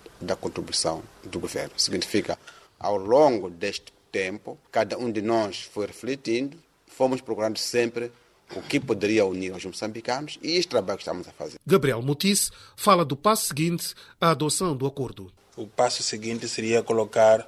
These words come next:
Speaker 3: os peritos militares do governo e os peritos militares da renamo a trabalharem em aspectos de procedimentos, em aspectos específicos, depois de consensualizar a cem por cento todas as matérias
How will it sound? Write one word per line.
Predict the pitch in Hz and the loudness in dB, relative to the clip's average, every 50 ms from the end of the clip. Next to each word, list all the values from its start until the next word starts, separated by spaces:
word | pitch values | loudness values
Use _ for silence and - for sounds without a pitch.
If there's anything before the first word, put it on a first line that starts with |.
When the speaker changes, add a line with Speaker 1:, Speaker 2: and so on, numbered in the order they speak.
| - - | -12 -10
Speaker 3:
os | - - | -8 -6
peritos | - - - 110 110 107 - - | -4 -2 -2 -2 -2 -2 -4 -4
militares | 113 107 104 107 104 - 110 107 104 101 101 98 98 | -4 -4 -4 -4 0 2 4 4 4 2 0 -4 -6
do | 104 104 | -8 -8
governo | 104 104 98 104 107 107 113 117 131 131 - - _ - - | -8 -6 -2 0 2 2 2 2 -2 -8 -16 -20 _ -8 -6
e | |
os | 113 - | -6 -6
peritos | - - 117 110 110 113 110 - 110 104 | -4 -4 -4 -4 -4 -4 -6 -8 -10 -8
militares | 110 107 107 107 104 104 110 110 110 107 107 107 | -6 -6 -6 -6 -4 -2 -2 0 0 -2 -4 -4
da | 107 113 123 | -2 0 0
renamo | 123 113 110 107 110 107 110 113 113 113 113 - - _ - - - - - | 0 0 -2 -2 -2 -2 -2 -2 -4 -8 -10 -16 -20 _ -20 -20 -20 -12 -8
a | - 104 | -6 -4
trabalharem | - 110 107 101 107 104 104 107 110 110 110 107 110 110 110 - _ _ - | 0 0 0 2 2 2 4 6 6 6 6 4 2 -2 -4 -10 _ _ -6
em | - 117 117 117 120 | -2 0 0 0 -2
aspectos | - - - - - - 120 113 110 113 - 127 117 110 | -2 -2 -2 -2 0 2 2 2 2 2 -2 -4 -4 -4
de | 113 113 | -6 -6
procedimentos, | 104 - 110 110 - 113 110 107 107 110 107 110 110 107 101 120 113 117 - - - - - _ _ _ - | -6 -6 -6 -6 -6 -6 -4 -2 0 2 2 2 0 -2 -6 -8 -8 -10 -10 -14 -16 -20 -20 _ _ _ -6
em | 120 117 113 113 117 113 - | -2 0 0 0 0 -2 -4
aspectos | - 113 113 - - 117 107 107 107 - 120 110 107 - - - - - | -4 -2 -2 -2 0 0 -2 -2 -2 -4 -6 -6 -6 -8 -12 -16 -14 -6
específicos, | - 110 - - 120 110 - - 104 98 - - 104 - - - - - _ _ _ - | -4 -2 -2 -2 -2 -2 -2 -2 -4 -6 -8 -12 -14 -14 -12 -12 -12 -12 _ _ _ -10
depois | 107 107 - - 127 123 123 110 | -8 -8 -4 0 0 0 0 0
de | 117 107 | -2 -4
consensualizar | - 113 110 - - 110 - - 113 110 110 107 117 120 117 | -4 -4 -4 -2 -4 -2 -2 0 0 0 2 4 4 4 4
a | 113 | 4
cem | 113 - 127 123 120 | 2 0 -2 -2 -2
por | 120 117 107 | -2 -4 -4
cento | - - 120 120 120 113 - 123 123 120 - - - - - - - - | -2 -2 -2 -2 -2 -2 -4 -4 -6 -6 -8 -16 -20 -20 -20 -20 -12 0
todas | - 127 123 120 123 120 - - | 4 4 6 6 6 4 4 2
as | 120 113 113 | -2 -4 -2
matérias | 117 113 107 107 117 117 117 113 117 117 117 - - | -2 -2 0 2 4 4 4 6 4 2 2 0 -6